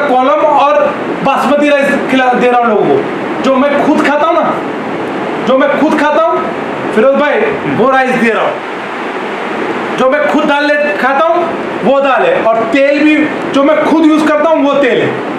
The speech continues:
government का नहीं है। जिन लोगों की बात करते हैं ना, उनको ये जरूर दिखा भी देना। अगर ज़रूरत पड़े तो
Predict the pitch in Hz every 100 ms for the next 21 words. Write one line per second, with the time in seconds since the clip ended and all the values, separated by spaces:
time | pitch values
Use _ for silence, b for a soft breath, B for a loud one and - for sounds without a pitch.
0 | - - - - - - 165 214 220 262
1 | 269 294 311 - - - - - - -
2 | - - - - - - 175 214 254 262
3 | 269 254 233 240 269 302 277 233 220 240
4 | 233 233 196 190 208 208 156 - - -
5 | - - - - - - - - - -
6 | - - - - - - - - 202 208
7 | 262 254 240 269 262 277 277 220 - -
8 | - - - - -